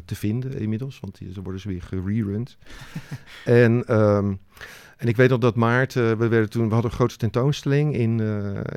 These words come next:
Speaker 1: in Venlo, in het gemeentemuseum, eh, met al die, eh, pratende computers. En,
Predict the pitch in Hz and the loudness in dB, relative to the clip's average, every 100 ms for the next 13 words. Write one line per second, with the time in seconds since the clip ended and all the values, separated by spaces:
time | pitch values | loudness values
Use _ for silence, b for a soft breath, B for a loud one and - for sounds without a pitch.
0 | - 104 98 117 139 139 135 120 117 - | -6 -2 0 2 2 0 -2 -4 -6 -10
1 | 117 - 123 127 131 117 117 113 117 120 | -12 -4 -2 -2 -4 -2 -2 -2 -2 -4
2 | - 87 87 113 110 - 98 98 92 92 | -8 -14 -8 -8 -6 -8 -8 -8 -8 -6
3 | 87 85 85 - - 113 110 104 85 87 | -6 -8 -10 -8 -2 -2 0 -4 -4 -4
4 | - 107 - 139 - _ B B B B | -2 -2 -2 -10 -12 _ B B B B
5 | B B - 101 101 101 | B B -6 -2 0 -2